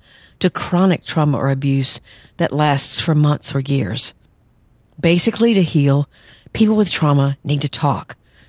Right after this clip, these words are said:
They need to describe what happened to them. They need to connect what they remember with what they felt then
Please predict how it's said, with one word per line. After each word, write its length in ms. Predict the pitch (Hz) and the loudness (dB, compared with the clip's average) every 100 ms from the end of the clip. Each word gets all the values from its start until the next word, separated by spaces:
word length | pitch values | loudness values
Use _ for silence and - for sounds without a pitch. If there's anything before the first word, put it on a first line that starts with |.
| _ _ _ - | _ _ _ 0
They 160 | 185 | 4
need 160 | 202 180 | 4 2
to 80 | 165 | 2
describe 580 | 165 - 190 170 165 | 0 0 0 2 2
what 100 | 151 | 0
happened 360 | 131 165 160 147 | -2 -2 -2 -2
to 80 | 131 | -2
them. 340 | 117 98 131 - _ _ _ _ - | -4 -8 -10 -16 _ _ _ _ 0
They 180 | 180 185 | 4 4
need 200 | 185 180 | 4 0
to 80 | |
connect 440 | - 185 180 185 - | 0 2 4 0 -2
what 140 | 180 | -2
they 140 | 185 175 | 0 2
remember 400 | 170 175 185 165 | 2 2 2 0
with 200 | 156 - | -2 -6
what 140 | 170 | -4
they 140 | 165 | -2
felt 260 | 160 156 135 | -2 -2 -4
then 440 | 147 151 160 220 | -2 0 2 0